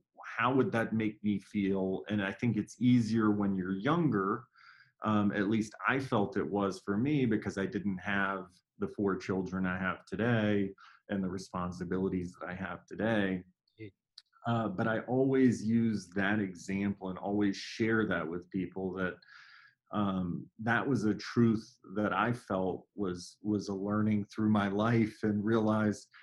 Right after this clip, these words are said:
Speaker 1: "Let me live it and manifest it as I move forward today."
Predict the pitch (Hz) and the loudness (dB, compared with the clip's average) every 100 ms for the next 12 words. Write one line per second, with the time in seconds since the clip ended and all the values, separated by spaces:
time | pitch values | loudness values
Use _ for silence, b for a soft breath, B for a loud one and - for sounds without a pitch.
0 | B B 107 113 113 120 113 101 104 110 | B B 0 2 2 2 2 2 4 4
1 | 104 95 92 - 104 104 104 104 107 104 | 4 2 -2 -4 -2 0 2 2 0 -2
2 | 104 98 - - 95 - 104 107 107 101 | -4 -6 -6 -6 -6 -6 -6 -4 -2 -2
3 | 98 98 95 95 92 87 87 85 92 85 | 0 0 -2 -4 -4 -4 -6 -10 -12 -8
4 | 90 | -6